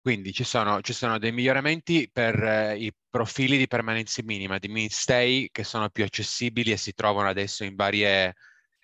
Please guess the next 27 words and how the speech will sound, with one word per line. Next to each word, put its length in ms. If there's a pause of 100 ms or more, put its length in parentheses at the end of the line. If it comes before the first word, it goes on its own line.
(200)
i-, 320
in 120
varie, 580
in 120
vari, 320
in 80
varie 240
configurazioni 880
dal-, 240
dai 160
quali 180
si 160
possono 380
creare. 560 (440)
Abbiamo 440
migliorato 500
e 40
attualizzato 580
il 40
filtraggio 840
e 140
le 80
funzionalità 680
della 220
pagina 340
di 120
multicalendario. 1000